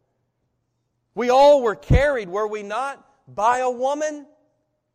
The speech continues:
into the world and born. And so was God. And if that's not crazy enough, then he lives a sinless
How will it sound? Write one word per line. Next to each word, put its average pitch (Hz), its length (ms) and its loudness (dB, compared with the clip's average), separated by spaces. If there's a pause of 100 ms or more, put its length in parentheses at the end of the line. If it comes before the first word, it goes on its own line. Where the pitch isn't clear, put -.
(200)
into 254 360 -10
the 208 140 -10
world 233 580 -2
and 165 360 -14 (140)
born. 240 440 -10 (1800)
And 113 160 -20
so 131 240 -14
was 117 220 -16
God. 104 400 -16 (960)
And 180 100 -14
if 147 160 -20
that's 254 320 -4
not 233 260 -8
crazy 190 460 -10
enough, 247 760 -10
then 214 540 -8 (200)
he 233 180 -12
lives 233 640 -6 (200)
a 226 140 -10
sinless 254 1120 -8